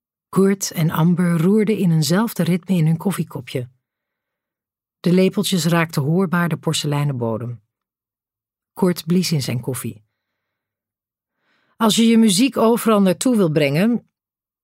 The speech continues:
dan moet je de berg obstakels overwinnen die erbij horen. Je hebt geluk. Duizenden mensen dromen van een carrière als de jouwe."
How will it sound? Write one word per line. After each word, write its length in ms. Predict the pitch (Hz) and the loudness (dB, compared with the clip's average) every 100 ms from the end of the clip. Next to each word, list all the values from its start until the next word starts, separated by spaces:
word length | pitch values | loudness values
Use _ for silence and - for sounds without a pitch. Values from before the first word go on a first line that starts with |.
| _ | _
dan 140 | 220 | 2
moet 140 | 226 226 | 2 4
je 60 | |
de 100 | 208 | 2
berg 320 | 180 226 262 - | 2 2 0 -2
obstakels 640 | - - 240 254 247 208 | -4 -2 0 0 0 0
overwinnen 580 | 202 202 190 196 214 190 | 0 0 0 2 2 2
die 100 | 196 | 2
erbij 380 | 175 165 143 131 | 2 2 0 -2
horen. 460 | 131 117 107 110 _ _ _ _ _ _ _ _ _ _ _ _ _ | -4 -6 -10 -14 _ _ _ _ _ _ _ _ _ _ _ _ _
Je 80 | 220 | -6
hebt 120 | 196 | -4
geluk. 440 | - 196 220 - _ _ _ _ _ _ _ | 0 0 -2 -6 _ _ _ _ _ _ _
Duizenden 460 | 196 214 202 220 | 2 4 4 2
mensen 320 | 202 208 185 165 | 4 2 2 2
dromen 340 | 180 208 247 | 2 2 2
van 140 | 196 | 2
een 80 | 208 | 0
carrière 500 | 190 185 185 175 160 | 2 2 2 2 2
als 160 | 151 135 | 0 -2
de 100 | 156 | -2
jouwe." 440 | 147 139 131 127 | -2 -2 -4 -6